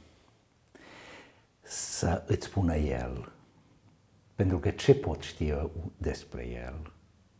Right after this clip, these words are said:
Cine este Dumnezeu? Nu știu. În schimb, știu ceva, și anume,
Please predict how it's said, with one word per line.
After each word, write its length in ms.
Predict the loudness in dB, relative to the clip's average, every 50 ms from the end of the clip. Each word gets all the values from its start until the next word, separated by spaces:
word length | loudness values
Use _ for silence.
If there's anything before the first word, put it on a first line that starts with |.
| _ _ _ _ _ -20 -20 -20 -20 -20 -20 -20 _
Cine 260 | -8 -2 2 4 6 6
este 260 | 4 4 2 0 0
Dumnezeu? 760 | 2 2 2 2 2 0 0 -2 -2 -2 -2 -2 -4 -4 -8 -12 -20 -20 _ _ _ _ _ _ _ _ _ _ _ _ _ _ _ _ _ _ _ _ _ -6
Nu 200 | -4 -2 -2 -2
știu. 360 | -4 -8 -10 -10 -10 -10 -10 -12 -18 -20 _ _ _ _ -20 _ _ _ _ _ _ _ _ _ _ _ _ -20 _ _ _ _ _ _ _ 4
În 200 | 6 8 8 8
schimb, 440 | 6 2 0 4 6 8 8 8 6
știu 360 | 2 0 6 6 6 6 6
ceva, 580 | 0 -2 -2 -2 -2 -2 -6 -6 -8 -12 -16 -18 -20 -20 -20 -20 -20 -20 _ _ _ _ _ _ _ _ _ _ _ _ _ _ _ _ _ _ _ _ _ _ _ _ _
și 200 | -14 -10 -4 -2
anume, 520 | 0 2 4 4 4 4 4 2 2 0